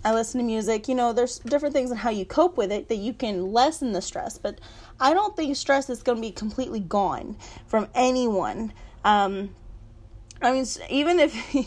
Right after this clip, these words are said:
<laughs> you're known as the happiest person, deep down, like, there's always something that you're constantly worried about. And I,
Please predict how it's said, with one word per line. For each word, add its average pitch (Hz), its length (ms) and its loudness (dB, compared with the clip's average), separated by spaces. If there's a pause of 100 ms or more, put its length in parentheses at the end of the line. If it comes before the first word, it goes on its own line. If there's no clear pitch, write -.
(200)
<laughs> - 100 -16
you're 254 220 2
known 262 200 2
as 226 140 -2
the 208 100 4
happiest 233 640 0
person, 277 400 0
deep 294 400 -2
down, 226 500 2
like, 208 320 -4
there's 262 240 4 (100)
always 226 360 2
something 196 280 -4
that 180 120 -4
you're 190 320 -2 (500)
constantly 208 580 2
worried 190 400 2
about. 92 220 -2
And 190 100 -4
I, 202 160 -2